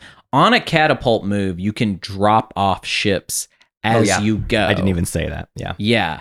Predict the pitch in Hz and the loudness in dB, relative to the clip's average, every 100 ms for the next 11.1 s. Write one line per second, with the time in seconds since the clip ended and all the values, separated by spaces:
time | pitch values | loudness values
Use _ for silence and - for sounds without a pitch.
0 | - 117 123 139 135 135 - - 123 160 | -10 -4 2 4 4 0 -8 -4 0 2
1 | 196 151 165 151 120 - - _ _ _ | 2 2 4 4 2 -4 -18 _ _ _
2 | _ _ _ 127 123 110 76 - - 113 | _ _ _ -2 0 -2 -4 -10 -4 2
3 | 160 202 202 185 170 156 - - 127 180 | 2 4 4 4 2 0 -4 -4 0 4
4 | 196 180 160 151 123 139 143 139 131 120 | 4 4 2 2 2 4 4 4 2 0
5 | - 117 127 117 - 104 104 101 95 101 | 0 0 0 -4 2 4 4 2 2 2
6 | 107 127 135 147 147 143 151 165 175 170 | 4 2 0 -2 -2 0 0 0 0 -2
7 | - - _ - 113 110 123 143 175 196 | -8 -20 _ 2 2 0 -2 0 4 6
8 | 190 170 - 214 214 240 185 110 92 98 | 8 6 4 2 2 2 2 2 0 0
9 | 101 82 - 123 147 151 127 117 113 107 | -2 -2 -6 0 0 4 4 4 4 4
10 | 92 87 98 127 165 156 156 151 147 98 | 2 -2 -2 2 6 8 8 6 4 2